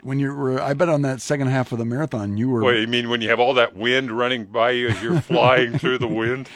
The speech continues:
Speaker 1: Yeah,
Speaker 2: Cutting
Speaker 1: that's
Speaker 2: through the
Speaker 1: true.
Speaker 2: wind?
Speaker 1: That's true. That was, yeah, that was pretty amazing.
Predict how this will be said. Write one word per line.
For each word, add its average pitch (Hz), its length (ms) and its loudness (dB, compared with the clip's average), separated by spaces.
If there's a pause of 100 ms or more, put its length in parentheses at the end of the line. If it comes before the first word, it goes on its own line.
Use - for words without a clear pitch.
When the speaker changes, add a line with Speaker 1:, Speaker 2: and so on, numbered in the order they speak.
(200)
Speaker 1:
Yeah, 113 320 0
Speaker 2:
Cutting 156 260 4
Speaker 1:
that's 147 120 -6
Speaker 2:
through 151 160 0
the 131 60 0
Speaker 1:
true. 113 80 -2
Speaker 2:
wind? 135 360 2 (160)
Speaker 1:
That's 117 240 -6
true. 95 400 -8 (500)
That 120 200 -4
was, 110 460 -6
yeah, 104 440 -2
that 107 180 -2
was 104 200 -8
pretty 104 300 -6
amazing. 101 480 -6